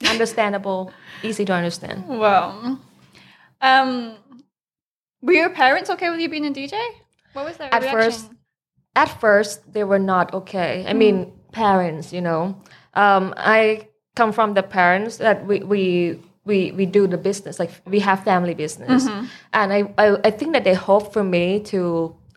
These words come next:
Speaker 1: to take over, you know, like, the next, for the next generation. We, we own the furniture factory. So,
Speaker 2: Mm-hmm.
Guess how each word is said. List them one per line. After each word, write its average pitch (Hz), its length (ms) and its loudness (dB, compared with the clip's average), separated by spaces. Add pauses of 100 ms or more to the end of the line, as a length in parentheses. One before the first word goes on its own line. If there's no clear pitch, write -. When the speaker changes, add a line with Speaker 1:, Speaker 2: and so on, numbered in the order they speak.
(140)
Speaker 1:
to 226 100 -4
take 208 320 0
over, 190 600 2 (240)
you 190 160 0
know, 180 100 0
like, 170 300 -2
the 175 80 -2
next, 170 240 -6
for 208 120 0
the 180 120 2
next 190 220 -2
generation. 170 760 2 (560)
We, 190 320 4
we 185 220 4
own 196 180 4
the 180 140 2
furniture 202 460 -2
factory. 233 540 -2
So, 202 300 2
Speaker 2:
Mm-hmm. - 80 -6